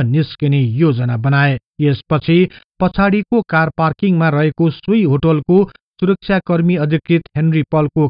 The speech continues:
कार मर्सिडीज छ सयमा चढे। सो कार हेनरी पल स्वयंले चलाउने जिम्मा लिए। ड्राइभर बनेका हेनरी पलसँगै डायनाका अङ्गरक्षक ट्रेभर रिन्स जोन्स थिए भने पछिल्लो सिटमा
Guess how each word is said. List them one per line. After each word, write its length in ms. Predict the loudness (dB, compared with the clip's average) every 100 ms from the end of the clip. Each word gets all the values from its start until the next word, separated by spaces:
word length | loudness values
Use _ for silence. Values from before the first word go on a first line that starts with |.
| 0
कार 320 | -2 0 -2 -4 _ -6
मर्सिडीज 540 | -2 -2 -2 0 0 -2 -4
छ 180 | -4 -4
सयमा 380 | -2 -2 -2
चढे। 340 | -2 0 0 0 -4 _ _
सो 180 | -2 -2
कार 340 | 2 2 2 0 _ -6
हेनरी 300 | 0 2 2 0 0
पल 180 | 0 -2
स्वयंले 500 | -4 0 0 0 -2
चलाउने 400 | 0 0 2 0 0
जिम्मा 400 | 0 0 0 0
लिए। 380 | 0 0 -2 -4 _ _ -10
ड्राइभर 480 | -4 0 2 2 2
बनेका 460 | 2 2 2 2 0
हेनरी 360 | 2 2 2 0 0
पलसँगै 680 | 0 0 -2 0 2 0 -2 _ -8
डायनाका 640 | -2 0 2 2 0 0 -2 0
अङ्गरक्षक 640 | 2 4 2 0 -2 -2 -4 _ -2
ट्रेभर 340 | 2 4 4
रिन्स 380 | 2 2 2 0 0
जोन्स 360 | 2 2 0 0
थिए 220 | 0 0
भने 280 | 0 0 0 -2 _ -6
पछिल्लो 440 | -4 -2 -2 0 0
सिटमा 500 | 0 -4 -2 -2